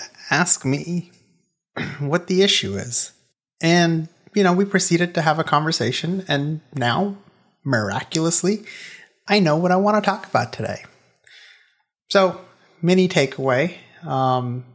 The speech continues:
if you're doing something like this, if you're doing a podcast, if you're at work, if it's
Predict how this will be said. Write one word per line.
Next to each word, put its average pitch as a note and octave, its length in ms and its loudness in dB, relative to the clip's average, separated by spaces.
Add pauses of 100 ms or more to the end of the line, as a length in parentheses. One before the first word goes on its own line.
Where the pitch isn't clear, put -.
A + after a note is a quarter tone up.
(1000)
if F3 120 -6
you're E3 80 2
doing E3 280 2
something D3+ 320 -2
like D3 180 0
this, D3+ 220 -2
if D3 100 -8
you're C3+ 80 -4
doing C#3+ 220 2
a B2+ 40 -2
podcast, A#2 960 -2
if A#2+ 140 -10
you're - 160 0
at - 120 -18
work, F3+ 460 4
if A#2+ 180 -2
it's - 520 -16